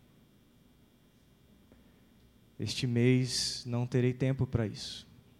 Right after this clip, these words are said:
E, sutilmente, você está virando de costas para o Senhor.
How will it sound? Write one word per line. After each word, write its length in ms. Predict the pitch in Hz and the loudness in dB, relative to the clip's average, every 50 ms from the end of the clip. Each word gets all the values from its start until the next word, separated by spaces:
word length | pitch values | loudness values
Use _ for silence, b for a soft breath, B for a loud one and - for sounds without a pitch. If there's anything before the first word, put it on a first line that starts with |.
| - - _ - _ - - - - - - - - - _ _ _ _ - _ _ _ _ _ _ - _ _ _ - - - - - - - - - - - _ _ _ _ b b b b b b b b b _ _ _ _ _ _ _ _ _ _ _ _ _ _ _ - - | -20 -20 _ -20 _ -20 -20 -20 -20 -20 -20 -20 -20 -20 _ _ _ _ -20 _ _ _ _ _ _ -20 _ _ _ -20 -20 -20 -20 -20 -20 -20 -20 -20 -20 -20 _ _ _ _ b b b b b b b b b _ _ _ _ _ _ _ _ _ _ _ _ _ _ _ -12 -6
E, 500 | - 120 123 123 123 123 123 123 123 - - - - - - - - - - - - - - - | -2 0 2 4 4 4 4 2 0 -2 -8 -20 -20 -20 -20 -20 -20 -20 -20 -20 -20 -20 -16 -10
sutilmente, 1200 | - - - - 185 185 185 - - 170 147 131 120 110 107 107 - - - - - - - - - - - - - - - - - - - _ _ - - - - - _ _ - - - - - _ - _ - _ _ _ _ - | -6 -4 -2 2 2 0 2 2 0 2 2 2 2 0 0 -4 -6 -10 -12 -12 -12 -14 -16 -18 -20 -20 -20 -20 -20 -20 -20 -20 -20 -20 -20 _ _ -20 -20 -20 -20 -20 _ _ -20 -20 -20 -20 -20 _ -20 _ -20 _ _ _ _ -8
você 240 | - 117 - - 127 | -6 -4 -2 0 0
está 240 | 120 120 - 127 120 | -2 -2 0 0 0
virando 380 | 120 120 120 120 120 117 120 110 | 0 0 0 0 0 -2 -4 -6
de 100 | 113 - | -8 -12
costas 600 | - - - 113 110 107 - - - - - - | -10 -4 -2 -2 0 -2 -4 -8 -12 -12 -10 -6
para 220 | - 120 110 107 | -4 -4 -4 -4
o 20 | |
Senhor. 520 | 104 - - 117 110 104 104 110 110 - | -4 -6 -6 -6 -6 -8 -8 -10 -12 -16